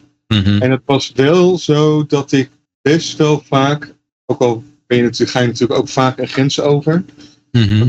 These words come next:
Speaker 2: best wel vaak daar ook aangehouden bent en een hond, hond in de auto kreeg om te ruiken op wat ik allemaal mee had genomen.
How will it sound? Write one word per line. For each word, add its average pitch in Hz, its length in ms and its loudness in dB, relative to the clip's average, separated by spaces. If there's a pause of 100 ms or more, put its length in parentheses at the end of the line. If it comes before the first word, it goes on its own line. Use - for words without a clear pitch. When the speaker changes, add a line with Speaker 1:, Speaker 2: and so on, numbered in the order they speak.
Speaker 2:
best 165 200 0
wel 156 140 0
vaak 143 300 0
daar 131 200 2
ook 120 140 -4
aangehouden 135 560 0
bent 123 280 -2
en 123 160 0
een 123 80 2
hond, 147 540 0 (100)
hond 151 280 2
in 135 100 0
de 131 60 2
auto 131 320 -2
kreeg 123 360 0
om 127 180 -2
te 131 140 0
ruiken 127 420 0
op 127 140 -8
wat 127 180 0
ik - 100 -6
allemaal 127 260 2
mee 131 220 0
had 120 140 -2
genomen. 117 520 -2